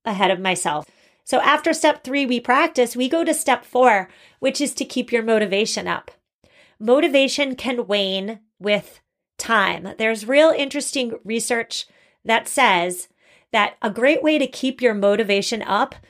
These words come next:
is to hang with like-minded people. So surround yourself with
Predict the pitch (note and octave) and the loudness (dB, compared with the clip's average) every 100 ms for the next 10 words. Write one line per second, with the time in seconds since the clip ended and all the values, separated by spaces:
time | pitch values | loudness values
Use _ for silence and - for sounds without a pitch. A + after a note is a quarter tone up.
0 | _ _ - B3 - A#3 - C4 C4 D4 | _ _ -2 -2 -2 -6 -6 -2 0 0
1 | D4+ A#3 B3 A3+ A3 B3 B3 A3+ A3 A3 | -2 0 0 2 2 2 0 -2 0 2
2 | A3 G3 - G3+ - - - A3+ G#3+ G#3+ | -2 -2 -8 -8 -4 -6 0 2 2 0
3 | _ - - B3+ C4 F4+ A#4 A4 - D4+ | _ -8 -2 2 4 4 2 0 4 6
4 | D4+ D4+ C4+ C4+ - | 4 2 0 0 -2